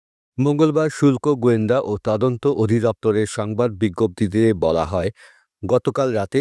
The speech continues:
অধিদপ্তরের মহাপরিচালকের কাছে গোপন খবর আসে। বলা হয়, দোহা থেকে কাতার এয়ারওয়েজের একটি উড়োজাহাজ ঢাকায় আসছে। এই উড়োজাহাজে থাকা এক যাত্রী মাদক চোরাচালানে সম্পৃক্ত থাকতে পারেন। এই তথ্যের ভিত্তিতে শুল্ক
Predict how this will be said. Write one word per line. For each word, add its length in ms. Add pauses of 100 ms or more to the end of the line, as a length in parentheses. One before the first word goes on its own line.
অধিদপ্তরের 680
মহাপরিচালকের 880
কাছে 360
গোপন 340
খবর 300
আসে। 300
বলা 240
হয়, 260
দোহা 380
থেকে 320 (160)
কাতার 420 (180)
এয়ারওয়েজের 720 (120)
একটি 340
উড়োজাহাজ 560 (120)
ঢাকায় 380
আসছে। 280 (580)
এই 200
উড়োজাহাজে 580
থাকা 340
এক 200
যাত্রী 420
মাদক 440
চোরাচালানে 680
সম্পৃক্ত 460 (120)
থাকতে 300
পারেন। 340 (840)
এই 140
তথ্যের 420
ভিত্তিতে 480
শুল্ক 300